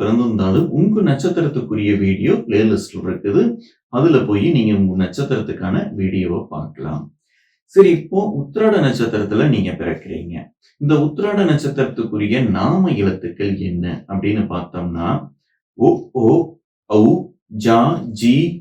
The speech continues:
பே, போ. இது எல்லாமே வந்து உத்திராட நட்சத்திரத்துக்குரிய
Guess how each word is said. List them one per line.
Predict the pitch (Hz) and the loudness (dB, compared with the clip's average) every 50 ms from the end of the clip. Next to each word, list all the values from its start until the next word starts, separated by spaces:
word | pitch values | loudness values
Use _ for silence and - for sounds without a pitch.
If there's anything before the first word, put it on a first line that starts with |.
| - _ - 131 | -14 _ -2 0
பே, | 135 143 151 165 185 196 - - - | 2 4 4 2 2 0 -4 -6 -2
போ. | 117 110 101 - - - - _ _ _ _ _ _ - | 0 0 2 0 -2 -6 -12 _ _ _ _ _ _ -6
இது | 123 117 123 120 117 | 0 2 4 4 4
எல்லாமே | 120 131 131 131 147 151 - 113 107 | 4 2 2 2 2 2 2 2 2
வந்து | 107 107 107 - - 220 - 123 127 | 2 2 2 2 0 -2 -2 -6 -10
உத்திராட | - - - 196 196 185 160 127 117 | -10 -8 -4 0 0 2 2 2 0
நட்சத்திரத்துக்குரிய | 107 104 - 95 - 101 98 98 92 90 87 - 98 95 92 104 | 0 -2 -4 -4 -4 -4 -4 -4 -4 -8 -10 -6 -4 -4 0 0